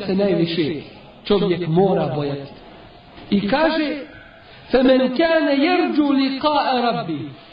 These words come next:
i ko se nada susretu sa gospodarem svojim. Dakle, nada.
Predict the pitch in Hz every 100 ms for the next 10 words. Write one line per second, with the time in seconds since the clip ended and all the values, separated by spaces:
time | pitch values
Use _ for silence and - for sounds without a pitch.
0 | - 214 220 233 285 285 269 269 320 269
1 | 175 165 151 - - - - - - -
2 | - - 320 359 349 302 277 254 - 240
3 | 247 233 226 254 233 247 262 262 220 185
4 | 185 175 160 135 120 127 - - - -
5 | _ 117 190 196 233 240 247 254 262 226
6 | -